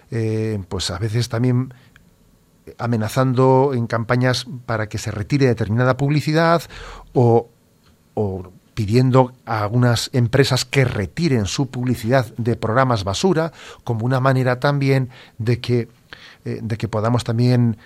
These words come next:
controlar a los dueños, ¿no? y a las directrices de las cadenas televisivas, pues, eh, amenazando,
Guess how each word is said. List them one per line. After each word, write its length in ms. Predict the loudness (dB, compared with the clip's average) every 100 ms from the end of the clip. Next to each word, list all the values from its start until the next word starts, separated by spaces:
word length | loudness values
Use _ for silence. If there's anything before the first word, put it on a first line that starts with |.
| -20 _ _
controlar 600 | 0 0 0 2 2 0 -6 _
a 100 | 0
los 240 | 2 2 2
dueños, 460 | 2 2 2 0
¿no? 260 | 2 2 2
y 100 | 0
a 60 |
las 160 | 0 -2
directrices 600 | -2 -2 0 -2 0 -2
de 80 | -2
las 100 | -2
cadenas 340 | -2 0 0
televisivas, 600 | 0 0 0 0 0 0 -2 -14 -20 -20 -20 -8
pues, 340 | -4 -2 -2 -2
eh, 120 | -2
amenazando, 840 | -2 -4 -4 -2 0 4 4 4